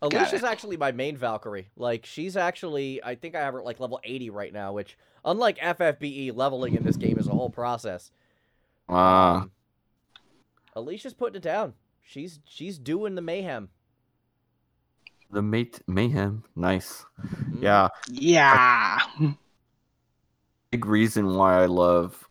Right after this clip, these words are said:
Speaker 3: um, gachas is the fact that they're mobile games and you can play them on the go. I mean, that's a huge thing for me 'cause I'm always on the go.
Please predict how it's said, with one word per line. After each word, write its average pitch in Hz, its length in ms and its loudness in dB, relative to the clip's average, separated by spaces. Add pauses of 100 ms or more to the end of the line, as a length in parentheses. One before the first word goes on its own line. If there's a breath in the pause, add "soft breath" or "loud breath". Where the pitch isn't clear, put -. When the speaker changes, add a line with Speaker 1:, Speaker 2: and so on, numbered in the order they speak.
(140)
Speaker 3:
um, 82 500 0
gachas 90 600 2
is 95 160 0
the 92 100 0
fact - 320 2
that 98 180 2
they're 92 420 2 (200)
mobile 95 600 4
games 80 460 0
and 95 120 2
you 90 60 0
can 95 160 0
play 101 220 4
them 92 160 2
on 85 140 0
the 85 80 -2
go. 90 420 2 (440 soft breath)
I 95 60 2
mean, 92 160 4
that's 104 240 2
a 107 40 2
huge 98 440 0
thing 90 220 0
for 90 200 0
me 98 380 2
'cause 95 460 4 (280)
I'm 90 200 0 (100)
always 104 500 6
on 92 200 4
the 87 100 0
go. 85 440 2